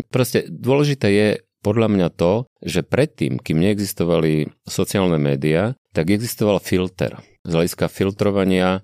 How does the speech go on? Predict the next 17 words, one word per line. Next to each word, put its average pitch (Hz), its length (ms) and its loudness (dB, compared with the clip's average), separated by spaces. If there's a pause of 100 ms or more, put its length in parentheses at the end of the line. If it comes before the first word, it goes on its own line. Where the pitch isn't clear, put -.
(140)
hoaxov, 95 720 0 (260)
neuverených 90 720 2
informácií, 82 640 0
nezmyslov, 80 960 2 (160)
proste - 340 -6
absurdít, 87 840 -2 (240)
pretože 98 320 0
tie 95 200 2 (140)
štandardné 107 640 0
médiá, 90 720 0
cez - 160 -2
ktoré 104 340 0
ľudia 107 460 2
sa 98 80 -2
dostávali 87 800 0
väčšinu 80 540 -2
informácií, 71 960 -2